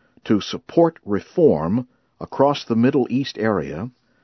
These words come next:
and support a change to democracy. President Obama says he supports a Palestinian demand for borders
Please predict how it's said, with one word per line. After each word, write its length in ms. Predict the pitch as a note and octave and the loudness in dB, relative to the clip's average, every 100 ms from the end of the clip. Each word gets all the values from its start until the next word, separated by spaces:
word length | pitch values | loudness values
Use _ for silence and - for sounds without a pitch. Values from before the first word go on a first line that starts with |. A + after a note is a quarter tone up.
| _ _ _ - | _ _ _ -14
and 180 | D#2 D2+ | -12 -10
support 480 | - - - G#2+ - | -12 -6 0 0 -2
a 80 | F2 | -10
change 640 | - C#3+ C3 F#2 F2+ - - | -4 -2 0 0 -2 -8 -12
to 360 | - B2 E2+ E2 _ _ _ _ _ | -4 -2 -2 -6 _ _ _ _ _
democracy. 840 | - G2+ F#2+ - B1 - G1+ - _ _ _ _ _ _ _ _ _ _ _ _ _ _ _ _ _ _ _ _ _ _ _ _ _ | -4 0 0 -4 -14 -16 -18 -20 _ _ _ _ _ _ _ _ _ _ _ _ _ _ _ _ _ _ _ _ _ _ _ _ _
President 480 | - E3 D3 B2+ A#2+ | 2 2 4 4 4
Obama 480 | G2+ G#2 B2 B2 F#2+ | 2 2 2 2 0
says 380 | - A#2+ G#2+ - _ _ _ | 2 2 2 -2 _ _ _
he 180 | _ - | _ -2
supports 720 | F3+ F3 - G#2 G2+ - - - | 0 -2 2 4 4 2 -6 -10
a 60 | |
Palestinian 880 | G2+ A#2+ A#2 A2+ - D#3 F3 D3+ A#2+ | -4 0 0 0 2 2 4 4 4
demand 680 | G2+ G2 B2 F2 C#2 D#2 G#2+ _ _ _ _ _ | 4 4 4 2 -2 -6 -8 _ _ _ _ _
for 260 | - A2 F#2 | 0 2 2
borders 880 | C2+ G2 F3 D3 F2 F2+ C#3+ - | 0 6 6 6 2 0 -4 -8